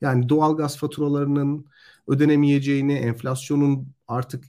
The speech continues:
iyice başa çıkılamaz hale geleceğini, insanların yiyecek ekmek bulamayacağını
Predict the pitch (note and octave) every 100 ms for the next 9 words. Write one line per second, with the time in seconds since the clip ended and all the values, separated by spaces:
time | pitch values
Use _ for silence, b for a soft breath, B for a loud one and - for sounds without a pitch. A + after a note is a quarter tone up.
0 | - D3 C#3+ C#3 C3 B2+ C#3+ - C#3+ C#3
1 | C#3 - C#3 C3+ C3+ C#3 C3+ C#3 C#3+ C3+
2 | C3+ D#3 D#3 D#3+ D3+ D3 E3 D#3 C#3+ D#3
3 | - D3 E3+ C3 A2+ G#2 B2+ A3+